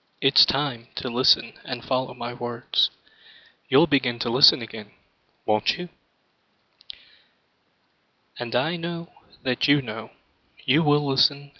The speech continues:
and follow my words. And I know that you know that's all you'll want to do when I say, "It's time to listen and follow my words." And we both know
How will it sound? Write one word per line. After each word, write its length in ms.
and 140
follow 300
my 200
words. 580
And 140
I 160
know 300
that 240
you 140
know 280
that's 280
all 260
you'll 200
want 240
to 120
do 300
when 160
I 120
say, 480
"It's 260
time 280
to 120
listen 560
and 120
follow 280
my 180
words." 520
And 140
we 120
both 380
know 360